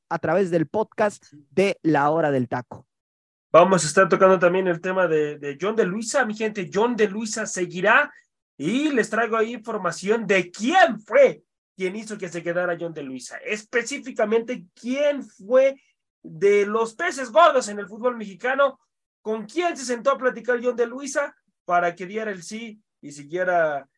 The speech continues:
Speaker 2: eh, con la Federación Mexicana de Fútbol. Seguirá siendo el títere, con todo respeto, ¿eh? Pero bueno, eh, eh, también vamos a estar hablando de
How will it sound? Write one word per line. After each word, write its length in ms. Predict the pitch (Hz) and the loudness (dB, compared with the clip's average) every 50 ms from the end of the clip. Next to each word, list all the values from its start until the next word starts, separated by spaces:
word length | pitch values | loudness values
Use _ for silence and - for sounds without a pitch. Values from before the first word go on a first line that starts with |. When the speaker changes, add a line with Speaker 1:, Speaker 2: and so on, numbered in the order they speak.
| _ _ _ | _ _ _
Speaker 2:
eh, 340 | - 185 185 180 175 170 165 | -12 -10 -8 -6 -6 -8 -8
con 160 | 165 185 196 | -6 -6 -4
la 120 | 220 220 220 | -4 -4 -6
Federación 440 | 214 196 190 180 170 165 180 180 180 | -6 -6 -4 -4 -4 -4 -6 -10 -10
Mexicana 440 | 175 156 156 151 - 165 170 165 | -10 -14 -14 -8 -6 -4 -4 -4
de 100 | 160 151 | -4 -6
Fútbol. 400 | 151 147 143 135 135 135 131 131 _ _ _ _ _ | -8 -12 -14 -12 -12 -12 -12 -12 _ _ _ _ _
Seguirá 460 | _ - 147 135 135 147 151 160 165 | _ -14 -14 -12 -6 -2 0 0 0
siendo 280 | 165 - 180 170 175 156 | 0 -4 -8 -6 -6 -8
el 100 | 147 - | -10 -10
títere, 400 | 165 156 151 - 147 143 139 - | -14 -14 -10 -8 -8 -8 -8 -8
con 160 | 151 135 135 | -12 -14 -12
todo 200 | 156 151 151 143 | -12 -10 -10 -8
respeto, 580 | 135 127 - - - - - - - 123 139 | -10 -10 -10 -10 -10 -10 -10 -8 -8 -8 -6
¿eh? 120 | 175 208 214 - - - - _ _ _ | -6 -8 -8 -12 -20 -20 -20 _ _ _
Pero 200 | - 175 180 196 | 0 2 4 4
bueno, 240 | 214 233 226 233 233 | 4 4 4 4 4
eh, 480 | 214 196 196 190 - - - 190 185 | 4 4 4 2 0 0 0 0 0
eh, 40 | 180 | 0
también 440 | 175 202 185 180 180 190 208 233 226 | 0 -2 -2 -2 -2 -2 -2 -2 -2
vamos 340 | 220 247 254 247 233 214 202 | 0 0 -2 -2 -4 -6 -8
a 40 | 190 | -8
estar 180 | 175 233 233 | -6 -2 -2
hablando 420 | 233 226 214 226 240 240 240 233 214 | -2 -2 -2 -2 -2 -2 -2 -2 -2
de 440 | 196 190 185 185 180 175 170 175 | -2 -4 -4 -4 -6 -6 -8 -10